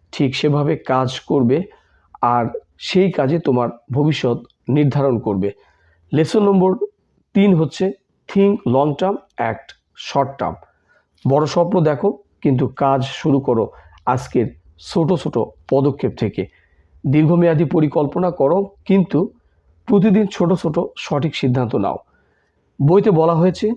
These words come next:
জীবনের সবচেয়ে বড় ভুল হলো তাৎক্ষণিক আনন্দের পেছনে ছোটা। যারা দীর্ঘমেয়াদের চিন্তা করে, তারাই জীবনে টিকে থাকে।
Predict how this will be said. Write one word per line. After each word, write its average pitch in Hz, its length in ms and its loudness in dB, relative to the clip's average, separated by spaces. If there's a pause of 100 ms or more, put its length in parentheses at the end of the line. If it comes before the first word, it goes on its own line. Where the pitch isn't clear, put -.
(300)
জীবনের 180 520 2
সবচেয়ে 139 540 -2
বড় 147 360 2 (500)
ভুল 160 200 2
হলো 143 200 2
তাৎক্ষণিক 135 640 -4 (100)
আনন্দের 131 520 0
পেছনে 113 340 -2
ছোটা। 107 360 -6 (520)
যারা 127 260 0
দীর্ঘমেয়াদের 135 800 0 (640)
চিন্তা 185 340 2
করে, 185 240 -2
তারাই 123 400 -2 (500)
জীবনে 139 380 0 (300)
টিকে 180 240 2
থাকে। 110 280 -6